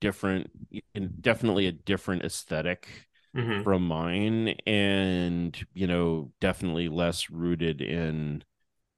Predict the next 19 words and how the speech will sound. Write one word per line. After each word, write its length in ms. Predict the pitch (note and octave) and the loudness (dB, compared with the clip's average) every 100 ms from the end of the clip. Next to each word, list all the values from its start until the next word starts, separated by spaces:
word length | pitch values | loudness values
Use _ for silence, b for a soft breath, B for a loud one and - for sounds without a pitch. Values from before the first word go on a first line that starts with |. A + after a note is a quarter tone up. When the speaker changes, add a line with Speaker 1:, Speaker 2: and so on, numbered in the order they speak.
| _ - | _ 0
Speaker 1:
you 140 | A2+ | 6
know, 160 | A#2 - | 8 6
the 200 | C3+ D3+ | 6 4
thing 200 | F#3+ G3+ | 4 4
is, 220 | E3+ - | 4 2
you 140 | - D3 | 2 4
know, 140 | C#3 | 6
I'm, 260 | G2 E3 - | 6 4 4
I'm 160 | D#3 | 4
basically 480 | D#3 D#3+ - - C#3 | 4 2 0 2 2
from 920 | A#2+ - A2 A2 A#2 A#2 A2+ A2 G#2+ - _ - _ _ _ _ _ _ _ _ | 2 -6 2 6 8 8 6 2 0 -6 _ -20 _ _ _ _ _ _ _ _
the 480 | D2+ E2 F#2+ F2+ G2 | -10 -6 -6 0 4
long 360 | G2 G2 G2+ G2+ | 6 6 6 4
ago 240 | F#2+ F#2+ | 6 4
days 520 | F2 F2 F#2+ F#2 - | 4 4 4 2 0
when 160 | F#2 F2+ | -2 0
the 200 | F2+ E2 | 0 2
internet 460 | G2+ F#2+ F2+ F2 | 2 4 2 2
wasn't 420 | D2+ F2+ F#2 F2+ | -2 -4 -2 -4